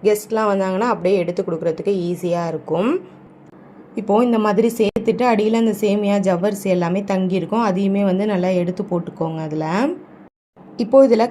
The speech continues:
கலருக்காக நான் வந்து கிரீன் கலர் வந்து சேர்த்துக்கிறேன். பிஸ்தா எசன்ஸ் சேர்த்துருக்கேன். நீங்க வந்து எந்த கலர் வேணாலுமே சேர்த்துக்கலாம், இல்லைன்னா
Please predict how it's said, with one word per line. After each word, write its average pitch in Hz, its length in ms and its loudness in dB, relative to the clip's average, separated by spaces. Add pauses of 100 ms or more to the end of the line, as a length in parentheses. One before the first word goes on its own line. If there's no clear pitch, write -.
கலருக்காக 226 640 2
நான் 240 140 0
வந்து 226 180 2
கிரீன் 240 380 0
கலர் 196 260 2
வந்து 190 240 0
சேர்த்துக்கிறேன். 180 720 -2
பிஸ்தா 220 340 -2 (120)
எசன்ஸ் 196 340 -4
சேர்த்துருக்கேன். 180 640 0 (480)
நீங்க 240 240 2
வந்து 220 160 2 (100)
எந்த 214 140 0 (100)
கலர் 202 240 0
வேணாலுமே 180 380 0 (100)
சேர்த்துக்கலாம், 180 480 -2
இல்லைன்னா 214 260 0